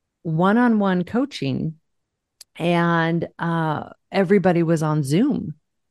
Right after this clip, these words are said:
And so I realized, "Oh,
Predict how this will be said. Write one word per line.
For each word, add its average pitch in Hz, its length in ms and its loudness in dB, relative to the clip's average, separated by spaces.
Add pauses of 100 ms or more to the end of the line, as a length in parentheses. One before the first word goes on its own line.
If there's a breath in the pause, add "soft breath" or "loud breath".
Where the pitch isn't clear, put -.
(140)
And 170 200 0
so 170 260 2
I 165 180 0
realized, 175 800 4 (720)
"Oh, 233 1000 2